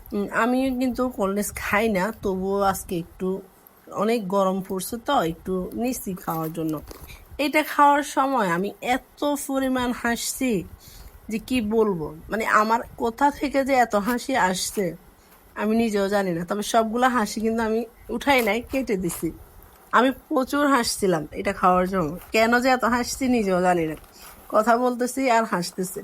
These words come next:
তবে হাসিটা আমি উঠাই নাই। আর সবাই কিন্তু ভিডিওতে আসতে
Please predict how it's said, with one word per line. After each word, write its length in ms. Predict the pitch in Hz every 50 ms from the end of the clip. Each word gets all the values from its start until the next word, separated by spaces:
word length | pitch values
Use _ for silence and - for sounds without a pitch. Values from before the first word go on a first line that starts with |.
| - - - - -
তবে 140 | - 233 233
হাসিটা 360 | 226 254 240 - 285 247 277 262
আমি 120 | 262 262 247
উঠাই 260 | 214 190 - - 220
নাই। 160 | 220 202 214 269 - - - - - - - - - - - - - - -
আর 260 | - 190 185 180 175 - - - - - 208
সবাই 240 | - 294 269 269 285
কিন্তু 180 | 285 302 294 285 262
ভিডিওতে 260 | 277 254 226 214 190
আসতে 240 | 185 180 - - 190